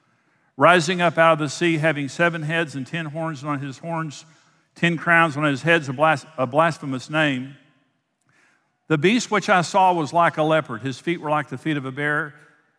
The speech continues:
and his mouth was like the mouth of a lion. The dragon," that's Satan, "gave him his power, his throne, and great authority. And I saw one of his heads as if it had been mortally wounded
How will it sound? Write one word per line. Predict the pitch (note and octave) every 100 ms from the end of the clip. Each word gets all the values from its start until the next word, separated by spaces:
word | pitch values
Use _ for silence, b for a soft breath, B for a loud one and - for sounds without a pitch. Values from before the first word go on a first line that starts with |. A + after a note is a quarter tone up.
| _
and | C#3 C#3
his | D#3+ -
mouth | E3+ F3+ F3
was | D3+ C#3
like | E3 D3+
the | C#3+
mouth | D3+ D#3
of | C#3
a | C3+
lion. | D3+ D3+ D3 C3
The |
dragon," | A#2+ D3+ D#3+ D3 C#3 C#3
that's | C3+ C#3+
Satan, | - D3 D3 A#2 C#3 _ _ _ _ _ _ -
"gave | D#3 E3+
him | E3+ D#3+
his | D3+ C#3+
power, | E3+ F3 F3+
his | D3 C#3
throne, | - D#3+ E3
and | D#3
great | D3 D3
authority. | D3 C3+ D#3 D3+ A#2+ B2+
And | C3+
I | C#3+
saw | C3+ D#3+
one | C#3+ D#3 D#3+
of |
his | D3+ C#3
heads | G3 E3 B2
as | C3+
if | C#3 C#3+
it |
had | C3+
been | C3+
mortally | C3+ C#3+ C#3 C3
wounded | C3 D3+ C#3 A#2